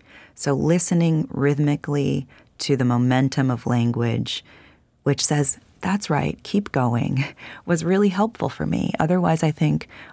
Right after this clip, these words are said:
all of the, the things that you're talking about, "Oh, it's like, you know, it's hard," or, "I, I don't wanna do it, it's, it's, it's ugly work," or those things are, I'm,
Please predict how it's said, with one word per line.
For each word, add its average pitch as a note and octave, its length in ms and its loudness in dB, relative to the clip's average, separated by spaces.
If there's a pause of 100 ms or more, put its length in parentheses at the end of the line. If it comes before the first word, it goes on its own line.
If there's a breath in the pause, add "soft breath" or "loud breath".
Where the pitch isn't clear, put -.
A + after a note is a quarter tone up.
(100)
all F3+ 220 4
of E3+ 100 2
the, D#3 220 2
the D3 120 0
things D#3+ 280 2
that - 80 0
you're C#3 140 0
talking E3+ 480 -2
about, - 300 -4
"Oh, F3+ 160 -2
it's - 220 -6
like, F3+ 320 -6
you E3 120 0
know, D3+ 120 0
it's D#3+ 120 -4
hard," F3+ 580 0
or, C#3+ 220 0 (360 loud breath)
"I, - 160 -6
I D#3+ 80 2
don't F3+ 120 4
wanna F3+ 160 4
do F3+ 220 2
it, E3 100 4
it's, - 280 -2
it's, - 300 -4
it's - 200 -6
ugly F#3 320 2
work," F3 380 4
or D3+ 100 -2 (540 loud breath)
those E3+ 280 4
things F3+ 280 2
are, E3 180 2
I'm, D#3 200 0